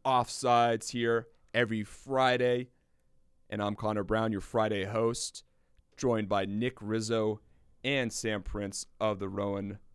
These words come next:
Radio Sports Department. And we open up the show talking a little Kyrie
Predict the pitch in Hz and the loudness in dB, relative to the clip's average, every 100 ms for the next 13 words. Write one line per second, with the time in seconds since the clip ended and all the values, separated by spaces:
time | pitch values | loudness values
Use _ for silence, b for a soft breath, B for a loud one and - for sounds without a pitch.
0 | - 98 98 98 95 - - 98 - 104 | -8 -4 -2 -2 -4 -8 -8 -10 -8 -10
1 | - 95 85 98 90 - _ _ _ - | -4 -4 -4 -6 -10 -14 _ _ _ -20
2 | - 98 98 - 98 - - 110 101 98 | -10 -4 -4 -4 -6 -8 -6 -2 -2 -2
3 | 98 101 101 95 - 113 113 110 110 101 | -2 -2 -6 -6 -4 -2 -2 0 -2 -6